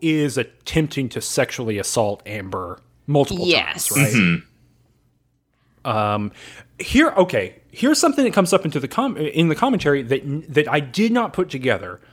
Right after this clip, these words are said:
Speaker 1: because, uh, I just, I never would have figured it out. So when Dynamo crashes his vehicle, this little go-kart, and his suit shorts out,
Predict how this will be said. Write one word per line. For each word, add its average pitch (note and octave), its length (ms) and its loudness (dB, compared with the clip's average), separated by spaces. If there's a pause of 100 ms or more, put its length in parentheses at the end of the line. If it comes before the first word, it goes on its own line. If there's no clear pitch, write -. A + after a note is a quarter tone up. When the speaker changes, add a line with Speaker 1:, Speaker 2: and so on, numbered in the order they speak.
(520)
Speaker 1:
because, D#3+ 680 2 (100)
uh, A#2+ 480 2 (440)
I D3+ 100 0
just, C#3 240 -2
I C#3 120 2
never B2+ 260 2
would A2 140 2
have - 60 -10
figured G2 240 -6
it G#2+ 80 0
out. B2 300 -2 (360)
So F#3 240 0
when D#3+ 580 0
Dynamo C4 560 2
crashes C#3+ 760 -2
his A2+ 280 -2
vehicle, G#2 720 -6 (280)
this - 140 -20
little A2+ 100 -6
go-kart, - 380 -8 (760)
and D#3+ 140 -4
his E3 120 -4
suit F3 480 -4
shorts - 400 -8
out, D4 420 -8